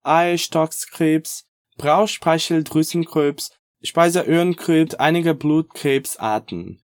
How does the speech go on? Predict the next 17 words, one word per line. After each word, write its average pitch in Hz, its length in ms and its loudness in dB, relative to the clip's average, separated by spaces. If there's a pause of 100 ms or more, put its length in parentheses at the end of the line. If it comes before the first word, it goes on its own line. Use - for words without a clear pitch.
(140)
Die 131 160 -4
Wissenschaftler 220 680 0
sagten, 175 460 0
dass 151 180 -2
ihre 190 280 -2
Ergebnisse, 143 1000 -2
die 117 220 -4
in 143 120 -2
der 135 300 -2
Zeitschrift - 1040 -4
Annals 151 560 0
of 131 280 -6
Oncology 160 640 -2
veröffentlicht 165 800 -6
wurden, 147 320 -2 (220)
zeigen, 180 400 0
dass 175 180 -4